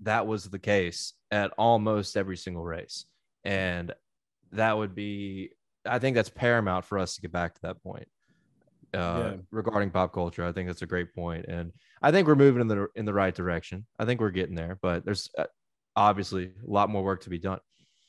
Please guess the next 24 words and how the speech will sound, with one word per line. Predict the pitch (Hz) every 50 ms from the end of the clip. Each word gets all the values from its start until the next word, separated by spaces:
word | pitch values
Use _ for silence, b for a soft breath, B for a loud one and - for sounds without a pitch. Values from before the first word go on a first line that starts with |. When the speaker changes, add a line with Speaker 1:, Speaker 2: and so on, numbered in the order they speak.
| _ _ _
Speaker 2:
Thousand | - 139 143 151 151 151 147 135
percent. | - 113 - - - 135 131 113 92 65
I | 82
mean, | 107 117 120
you | 120 123
think | - 147 143 131 -
y'all | 123 127 139 156 165
were, | 170 165 151
y'all | 135 113 139 156 170
were | 165 147
infants, | 117 139 143 135 123 - 127 117 104 92 - - -
but | - 107 113 123 123 117 110 - -
I | - 127
remember, | 139 147 147 147 151 151 147 139 135 131
like, | 127 123 120 120 113 110 107 92 104
Jeff | 110 120 139 139 147 139 143
Gordon | 135 135 135 139 135 131 123 110 110 107 104 104 104 _ _ _ _ _ _ _ _ _
and | - 120 123 120 110 107
Britney | 127 135 143 135 135 120
Spears | - - - 139 135 131 123 117 110 110 104 -
doing | 120 120 117 110 104
Pepsi | - - 143 139 95 92 92 127
Speaker 1:
Uh, | 113
Speaker 2:
commercials. | - - 120 117 117 117 113 - - 120 117 117 120 117 107 101 - - -